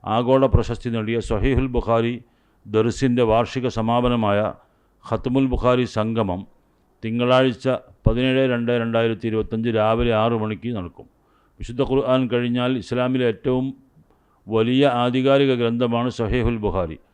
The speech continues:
സംഗമത്തിൽ വിവിധ രാജ്യങ്ങളിലെ പണ്ഡിതന്മാരും സാദാത്തുക്കളും ആത്മീയ നേതാക്കളും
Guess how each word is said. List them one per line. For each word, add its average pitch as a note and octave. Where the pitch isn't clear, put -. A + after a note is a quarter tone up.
സംഗമത്തിൽ B2+
വിവിധ A#2+
രാജ്യങ്ങളിലെ A#2+
പണ്ഡിതന്മാരും A#2
സാദാത്തുക്കളും A2+
ആത്മീയ A#2
നേതാക്കളും G#2+